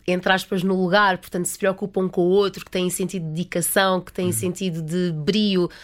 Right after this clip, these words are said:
Speaker 1: de contributo, e por isso mesmo acabam por ser mais vulneráveis a este questionamento de quando é que chega, quando é que chega. Ah,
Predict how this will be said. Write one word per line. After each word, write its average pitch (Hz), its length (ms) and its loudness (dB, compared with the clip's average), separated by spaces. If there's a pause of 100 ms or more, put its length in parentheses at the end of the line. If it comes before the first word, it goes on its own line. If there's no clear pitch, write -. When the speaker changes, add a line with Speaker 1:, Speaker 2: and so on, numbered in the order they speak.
(160)
Speaker 1:
de 156 120 0
contributo, 196 880 0
e 214 120 2
por 214 260 -2
isso 240 300 0
mesmo 202 240 2
acabam 190 320 0
por 185 100 -12
ser 214 140 2
mais 175 240 0
vulneráveis 190 640 0
a 202 60 2
este 202 220 0
questionamento 196 640 -2
de 208 180 2 (320)
quando 208 240 2
é 214 60 0
que 214 100 -2
chega, 185 380 2
quando 175 220 -2
é 180 60 -2
que - 80 -8
chega. 175 380 0 (480)
Ah, 165 320 4